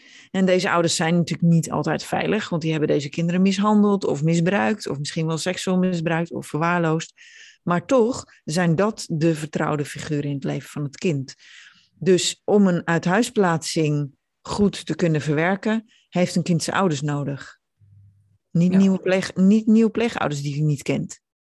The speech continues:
Speaker 2: Mhm. Ja.
Speaker 1: Ook natuurlijk, hè, daar moet hij aan wennen. Maar, ehm, hè, dus als een kind in het ziekenhuis ligt, wil hij zijn ouders om zich heen om, eh, uitleg te geven, om te zeggen dat het goed is. Ehm,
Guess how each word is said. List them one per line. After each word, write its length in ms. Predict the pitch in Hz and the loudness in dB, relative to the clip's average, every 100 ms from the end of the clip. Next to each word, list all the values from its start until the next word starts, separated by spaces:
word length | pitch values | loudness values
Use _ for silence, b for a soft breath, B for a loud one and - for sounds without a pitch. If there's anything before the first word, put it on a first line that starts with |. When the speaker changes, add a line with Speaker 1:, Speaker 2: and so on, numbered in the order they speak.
| - | -4
Speaker 2:
Mhm. 340 | 185 156 160 202 - - B B B | -2 -2 -4 -8 -14 -20 B B B
Ja. 120 | 170 | -4
Speaker 1:
Ook 240 | 170 185 175 | 2 2 2
natuurlijk, 640 | 160 - 151 196 - - - | -2 2 2 2 0 -10 -4
hè, 260 | 185 190 | -2 0
daar 140 | 170 156 | 0 0
moet 160 | 156 | 0
hij 100 | 165 | 0
aan 140 | - 156 | -2 0
wennen. 380 | 175 151 170 240 B B B B _ | 2 2 0 -4 B B B B _
Maar, 340 | 175 175 170 | 0 2 0
ehm, 600 | - - 160 160 160 156 - | -2 -2 -2 0 0 -2 -2
hè, 140 | 196 | 0
dus 140 | 214 196 | 0 2
als 160 | 202 | 2
een 100 | 202 | 2
kind 220 | 196 226 185 | 4 2 2
in 100 | 180 | 0
het 140 | 165 | 2
ziekenhuis 360 | 240 233 190 147 | 0 2 0 2
ligt, 220 | 160 - | 0 2
wil 160 | 185 | 2
hij 100 | 185 | 4
zijn 140 | 156 156 | 2 0
ouders 300 | 196 220 196 | 0 2 0
om 140 | 180 | 0
zich 140 | 165 165 | 0 0
heen 360 | 160 156 170 - | 0 0 0 0
om, 340 | 180 180 - | 0 0 -2
eh, 400 | - 165 160 156 | -6 -4 -2 -2
uitleg 420 | 151 190 202 196 - | -2 0 0 0 -4
te 80 | 143 | -4
geven, 420 | 160 156 156 - | 0 0 -2 -4
om 140 | 160 | -4
te 120 | 151 | -4
zeggen 240 | 160 175 165 | -2 -2 -2
dat 80 | 165 | -4
het 120 | 156 | -4
goed 220 | - 156 | -4 -2
is. 340 | 156 147 - - | -2 -2 -6 -8
Ehm, 380 | - 156 151 | -8 -4 -4